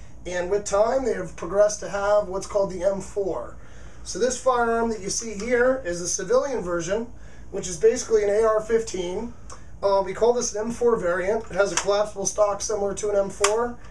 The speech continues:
It's got a forward grip. It's got rails around it, so you can might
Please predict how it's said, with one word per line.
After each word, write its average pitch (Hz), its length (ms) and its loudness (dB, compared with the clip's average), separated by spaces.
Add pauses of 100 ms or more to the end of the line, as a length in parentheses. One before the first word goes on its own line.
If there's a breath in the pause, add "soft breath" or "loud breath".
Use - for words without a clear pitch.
(320 loud breath)
It's 185 160 -6
got 190 300 2
a 165 240 2
forward 196 400 2
grip. 226 380 2 (340 loud breath)
It's - 100 -14
got 196 220 2
rails 220 320 4
around 233 260 0
it, - 140 2
so 185 100 -6
you 180 80 -6
can 175 100 -6
might 170 200 -4